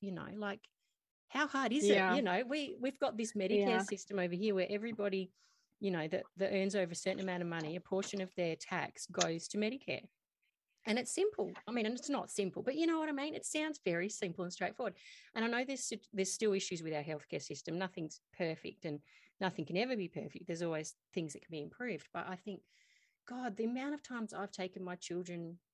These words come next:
Speaker 1: to the hospital in the middle of the night 'cause they've had a bit of a croupy cough, or I've felt in pain and I'm not sure why. If I had a barrier of money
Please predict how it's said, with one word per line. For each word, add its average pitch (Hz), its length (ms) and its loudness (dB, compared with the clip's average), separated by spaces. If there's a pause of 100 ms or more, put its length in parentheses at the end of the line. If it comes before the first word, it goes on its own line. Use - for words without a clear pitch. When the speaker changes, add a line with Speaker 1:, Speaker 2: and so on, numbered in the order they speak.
Speaker 1:
to 202 100 -2
the 185 80 -2
hospital 175 380 -4
in 170 60 -2
the 165 60 -4
middle 196 220 -2
of 190 60 0
the 180 80 -4
night 170 340 -4
'cause 165 120 -6
they've 165 120 -6
had 165 160 -4
a 160 80 -6
bit 175 140 -4
of 165 80 -6
a 165 80 -4
croupy 175 400 -4
cough, 156 400 -4
or 160 220 -4 (500)
I've 196 160 2
felt 180 300 -2
in 175 120 -2
pain 165 340 -6
and 165 100 -4
I'm 165 100 -4
not 170 160 -8
sure 165 220 -6
why. 156 420 -10 (440)
If 254 200 -4
I 269 100 0
had 262 160 -4
a 226 40 -4
barrier 185 520 -2
of 165 220 -6
money 175 380 -6